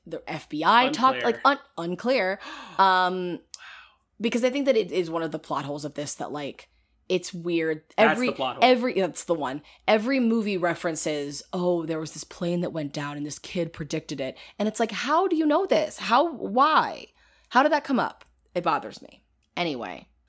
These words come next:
Speaker 2: Everybody dies. One by one. They figure out the order.
Speaker 1: The way that Final Destination happens. Uh,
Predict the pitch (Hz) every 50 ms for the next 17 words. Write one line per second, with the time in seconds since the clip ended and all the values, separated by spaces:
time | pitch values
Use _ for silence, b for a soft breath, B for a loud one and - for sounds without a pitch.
0 | _ _ - 143 139 143 135 123 123 113 80 101 - - - - _ _ _ _
1 | _ _ _ _ _ _ 143 135 135 135 127 123 120 110 101 98 - _ _ _
2 | - 123 - 135 131 127 123 - 120 120 120 113 113 110 107 107 - _ _ _
3 | - 170 - - 165 175 175 180 180 185 180 - 180 170 165 160 160 165 151 -
4 | 151 147 - - 151 139 135 113 - - 82 85 - - _ 175 175 170 170 -